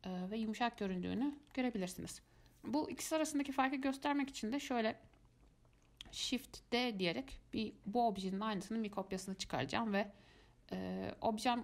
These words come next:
aslında grab komutunun içinde. O yüzden şu Y düzleminde hareket ettirmek için sadece Y harfine basacağım. Y harfine basarak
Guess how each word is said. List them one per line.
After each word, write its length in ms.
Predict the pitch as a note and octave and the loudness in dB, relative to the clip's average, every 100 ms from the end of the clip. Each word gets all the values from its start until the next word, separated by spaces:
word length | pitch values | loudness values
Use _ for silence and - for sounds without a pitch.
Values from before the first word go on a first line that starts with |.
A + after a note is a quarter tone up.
| - | -2
aslında 300 | A3 A3+ A3+ | -2 0 0
grab 340 | G#3 A3 G#3+ | 2 2 2
komutunun 480 | - F3+ F3 - E3+ | -2 -2 -2 -4 -6
içinde. 280 | - A3+ B3+ | -4 -2 -2
O 140 | A#3+ | -2
yüzden 360 | A#3 G#3 F#3 B3 - - - - | -2 0 0 0 -6 -20 -20 -16
şu 260 | - A#3+ A3 | -6 -2 0
Y 360 | G3+ A#3+ A3 | 2 2 2
düzleminde 520 | G#3 G3 F#3+ F3 E3+ | -2 -2 0 0 -2
hareket 360 | E3 G3 G3 G3+ | -2 -4 -4 -6
ettirmek 320 | G3 - E3+ | -6 -6 -8
için 120 | - | -8
sadece 560 | F3+ - F3+ F#3 C#4+ C#4+ | -6 -2 -2 0 -4 -4
Y 240 | A3+ A3 G#3 | 0 2 2
harfine 420 | F3 D#3 - - | 0 -4 -6 -8
basacağım. 360 | F#3 - F#3 F#3+ | -8 -8 -6 -2
Y 140 | A3+ | -2
harfine 400 | A#3 G#3+ G#3 G#3+ | -2 -2 -4 -4
basarak 340 | A3+ A#3 F#3+ | -2 -2 -2